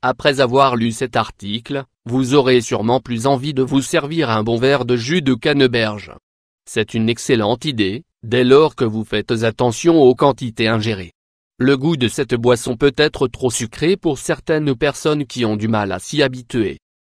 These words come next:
Si tel est votre cas, nous vous recommandons de l'utiliser en smoothie ou mélangé à de l'eau. Si vous faites partie des personnes qui ne peuvent pas arrêter les sodas car vous aimez trop les bulles, remplacez-les par cette recette.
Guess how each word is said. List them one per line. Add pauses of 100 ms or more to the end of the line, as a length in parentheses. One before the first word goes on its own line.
(160)
Si
tel
est
votre
cas, (180)
nous
vous
recommandons
de
l'utiliser
en
smoothie
ou
mélangé
à
de
l'eau. (440)
Si
vous
faites
partie
des
personnes
qui
ne
peuvent
pas
arrêter
les
sodas
car
vous
aimez
trop
les
bulles, (180)
remplacez-les
par
cette
recette.